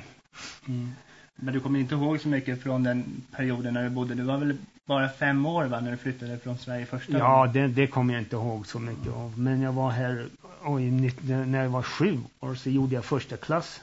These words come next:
Speaker 2: här.
Speaker 1: Ja, ja.
Speaker 2: Och, eh, det har jag minnen från.
Speaker 1: Mm.
Speaker 2: Eh, jag, jag tyckte det var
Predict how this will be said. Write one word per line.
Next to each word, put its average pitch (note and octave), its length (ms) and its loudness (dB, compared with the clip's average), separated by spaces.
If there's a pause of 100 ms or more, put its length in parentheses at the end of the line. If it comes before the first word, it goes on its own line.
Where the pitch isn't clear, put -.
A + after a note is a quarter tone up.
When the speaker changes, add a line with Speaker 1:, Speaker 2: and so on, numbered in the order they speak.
Speaker 2:
här. A2+ 220 -10 (240)
Speaker 1:
Ja, C#3+ 360 -4
ja. C#3+ 200 -6 (960)
Speaker 2:
Och, - 640 -6
eh, A#2+ 200 -4
det E3 380 2
har C#3+ 220 2
jag A#2 120 -2
minnen A2+ 500 -10
från. A2+ 460 -8 (340)
Speaker 1:
Mm. C3 280 -4 (520)
Speaker 2:
Eh, B2 300 -12
jag, C3 160 -8
jag A#2 140 -4 (120)
tyckte B2+ 400 -4
det A#2+ 80 -6
var B2 540 -6